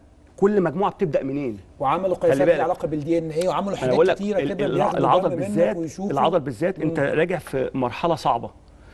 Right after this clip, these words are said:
Speaker 1: ففي ولا، في واحد مثلًا لما يتمرن التمارين دي ممكن يرجع ستين في المية عضلياً كويس، فيبدا يشتغل بمج-،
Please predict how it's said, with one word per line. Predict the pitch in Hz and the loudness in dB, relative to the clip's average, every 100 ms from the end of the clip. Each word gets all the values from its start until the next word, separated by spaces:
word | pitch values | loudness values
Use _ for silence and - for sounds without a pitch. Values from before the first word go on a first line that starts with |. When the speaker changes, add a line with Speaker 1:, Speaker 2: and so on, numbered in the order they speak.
| - | -20
Speaker 1:
ففي | - 139 147 | -6 -4 2
ولا، | 185 180 180 - | 4 6 2 0
في | 170 | 0
واحد | 185 143 | 2 0
مثلًا | 160 170 139 - | -4 -4 -6 -6
لما | - 131 | -4 -2
يتمرن | 127 175 | 0 0
التمارين | 175 143 175 | 0 0 0
دي | 180 | 0
ممكن | 190 185 | 0 0
يرجع | 180 170 | 0 0
ستين | - 139 196 | -4 -6 -4
في | 175 | -2
المية | 143 185 | 0 2
عضلياً | 151 135 135 160 160 - | 2 0 2 2 2 0
كويس، | 131 120 107 - - - - | 0 0 -4 -16 -20 -20 -6
فيبدا | 147 185 175 151 | 0 2 2 -2
يشتغل | - 202 185 170 - | -2 0 0 0 -4
بمج-، | 147 139 | 0 0